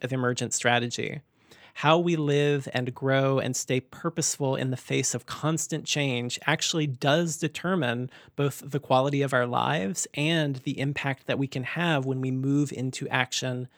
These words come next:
together. And then later in that same chapter, she says, "But this element is not about pure adaptation, which has led to every functional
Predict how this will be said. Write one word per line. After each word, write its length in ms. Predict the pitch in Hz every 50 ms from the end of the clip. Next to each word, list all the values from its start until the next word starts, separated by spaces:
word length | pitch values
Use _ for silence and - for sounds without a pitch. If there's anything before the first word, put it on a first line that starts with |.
| _ _ _
together. 580 | - 135 120 120 131 127 120 120 - - 156 - _ _ _ _ - - - - _ _ -
And 120 | - 143 139
then 120 | 143 143
later 400 | 139 139 139 139 135 131 127 - _ - -
in 180 | 151 143 135 135
that 160 | 131 123 -
same 200 | - - 127 127
chapter, 360 | - - 131 127 - - 127
she 140 | - - 135
says, 240 | - - 127 123 -
"But 140 | - 147
this 160 | 139 147 - -
element 360 | - 147 160 170 175 175 160 139
is 140 | 147 127
not 300 | 135 147 151 156 165 185
about 420 | 185 170 139 143 139 127 - - -
pure 440 | - - - - 165 156 170 160 -
adaptation, 960 | 135 127 131 131 120 - - - - 147 143 - - - 131 127 123 131 160 - - - _ _ - - - -
which 160 | - 151 143 -
has 320 | 147 147 139 139 - -
led 240 | 147 143 143 143 -
to 120 | - 160 -
every 320 | 135 147 143 147 156 147
functional 600 | 143 - 143 147 151 143 - - 156 143 139 -